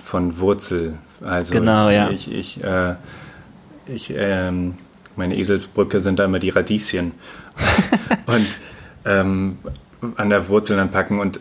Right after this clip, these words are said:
Speaker 1: ja, wenn ich da irgendwelche Bekloppten in, am Kapitol sehe oder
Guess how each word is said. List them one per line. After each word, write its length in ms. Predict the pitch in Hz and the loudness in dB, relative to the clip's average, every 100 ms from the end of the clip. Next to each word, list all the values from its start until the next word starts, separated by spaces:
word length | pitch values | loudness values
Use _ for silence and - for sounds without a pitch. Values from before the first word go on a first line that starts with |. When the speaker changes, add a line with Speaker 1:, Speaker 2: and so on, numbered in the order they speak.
| - _ _ _ | -14 _ _ _
Speaker 1:
ja, 300 | 85 82 95 | -8 -4 0
wenn 140 | 101 | 2
ich 100 | 107 | 2
da 100 | 101 | 2
irgendwelche 360 | 101 107 110 107 | 0 0 -2 -4
Bekloppten 720 | 104 - 120 117 - 104 104 | -4 -2 -2 0 0 2 2
in, 240 | 104 101 101 | 0 -2 -2
am 220 | 98 95 | -2 -4
Kapitol 560 | 101 101 98 104 113 123 | -6 -6 -4 0 2 2
sehe 300 | 113 107 104 | 2 2 4
oder 380 | 98 98 95 | 4 4 4